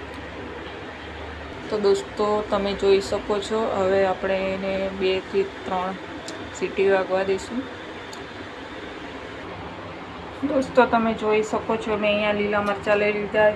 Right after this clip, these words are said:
છે, અહીંયા લસણ પણ લઈ લીધું છે દોસ્તો. તો હવે એને આપણે વાટી લઈશું.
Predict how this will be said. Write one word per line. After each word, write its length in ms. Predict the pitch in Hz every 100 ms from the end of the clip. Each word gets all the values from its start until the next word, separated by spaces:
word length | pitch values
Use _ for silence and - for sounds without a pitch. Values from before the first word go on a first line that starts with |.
| 214
છે, 120 | 208
અહીંયા 260 | 208 208 208 202
લસણ 340 | 196 208 202
પણ 160 | 202 208
લઈ 100 | 208 208
લીધું 200 | 208 208
છે 100 | 202 196
દોસ્તો. 240 | 196 - 208 202
તો 100 | 196
હવે 100 | 196 202
એને 180 | 202 196
આપણે 240 | 196 202 202 196 196 - - - -
વાટી 320 | 196 196 214 214
લઈશું. 380 | 208 - 240